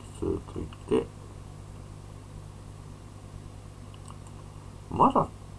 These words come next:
まだだいぶ先あるんだよね。うん。長いんだよね、ここ。うん。意外と運転してても結構しんどい距離ですね、これぐらいあると。何これ？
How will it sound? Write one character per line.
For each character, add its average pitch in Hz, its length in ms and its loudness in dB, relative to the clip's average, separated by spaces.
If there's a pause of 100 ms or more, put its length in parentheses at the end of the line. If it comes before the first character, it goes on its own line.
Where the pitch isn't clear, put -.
(100)
ま - 180 -2
だ 254 80 6
だ - 200 4
い - 20 10
ぶ 151 120 8
先 208 220 10
あ 196 40 12
る 202 80 12
ん 104 60 6
だ 67 80 6
よ 73 40 8
ね。 82 180 8
う 76 100 6
ん。 73 200 10 (1400)
長 82 260 12
い 214 40 8
ん 180 40 8
だ 117 60 10
よ 90 80 10
ね、 101 100 10 (280)
こ 73 280 10 (100)
こ。 67 380 0 (2250)
う - 40 0
ん。 - 20 4
意 - 20 4
外 185 140 12
と 175 160 10
運 190 200 12
転 294 220 12
し - 60 4
て 302 80 10
て 208 100 8
も 92 200 10
結 - 220 6
構 92 120 12
し - 140 6
ん 104 60 10
ど 107 80 12
い 92 60 12
距 85 120 12
離 73 120 8
で 73 80 4
す - 80 6
ね、 120 80 6
こ - 100 10
れ 80 80 12
ぐ 78 80 10
ら 78 80 8
い - 20 8
あ 82 60 6
る 78 80 4
と。 - 200 -2 (3500)
何 113 160 12
こ - 100 12
れ？ - 80 6